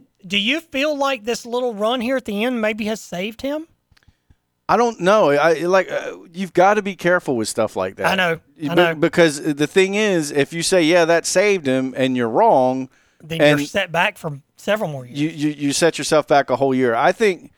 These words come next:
Speaker 2: well, and it
Speaker 1: I mean,
Speaker 2: could
Speaker 1: are you just delaying the inevitable to next year? 'Cause if they have another crappy year next year, you're gonna do it, right?
Speaker 2: Yeah. I guess I'll answer it this way. If,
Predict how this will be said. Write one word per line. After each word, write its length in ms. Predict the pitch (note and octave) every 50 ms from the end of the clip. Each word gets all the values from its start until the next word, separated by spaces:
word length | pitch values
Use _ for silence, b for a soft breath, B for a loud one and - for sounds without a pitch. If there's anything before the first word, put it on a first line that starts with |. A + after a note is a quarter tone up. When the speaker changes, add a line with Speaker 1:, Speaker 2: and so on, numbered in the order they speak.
| _ _ _ _ _ _ _ _ _ _ _ _ _ _ _ _ - F#3
Speaker 2:
well, 180 | D#3+ D#3 D#3
and 200 | D#3 D#3+ D#3 D#3
it 40 | D3
Speaker 1:
I 40 | B3+
mean, 100 | C#4 C4+ B3
Speaker 2:
could 20 |
Speaker 1:
are 80 | B3+ B3
you 160 | G#3+ A#3 A3+
just 240 | - C4+ A#3+ - -
delaying 400 | B3 G#3+ G#3+ A3 A3+ A#3+ A#3 A3
the 80 | G#3+
inevitable 480 | G3+ F#3+ F#3+ G3+ G3+ A#3 A3 G3 A3 G3+
to 140 | - G3+ F#3+
next 300 | F3+ F#3 G3+ - - -
year? 140 | A#3+ B3+ A#3+
'Cause 200 | - A#3 F#3 F3
if 40 |
they 80 | G3+ G3+
have 140 | G3+ A3+ A3+
another 240 | G#3+ A#3 A#3+ A3 -
crappy 320 | - - A#3 A#3 A#3 A#3
year 160 | G#3 G#3+ G#3+
next 340 | G#3 A3 C4 C4+ - - -
year, 320 | G3+ G3+ A3 C4 D4 C#4+ _ _ _ _ _ _ _ _ _ _ -
you're 120 | G3 F#3+
gonna 160 | G3+ A3+ A3
do 300 | G3+ E3 G#3 B3 D#4 E4+
it, 160 | E4 D#4+ D4+ -
right? 180 | G#3 G3 G#3+ C#4+
Speaker 2:
Yeah. 200 | C#4 C#3 - - - _ _ -
I 80 | F#3 G#3+
guess 240 | A#3+ D#4 C#4 - G#3
I'll 200 | G#3 A3 B3 A#3+
answer 280 | A3 G3 D#3+ - E3
it 80 | D3 C3
this 200 | C#3+ E3+ - -
way. 280 | C#3+ B2+ A#2 A2 A2+ - -
If, 460 | G#3 G#3 A3 A#3 - - - _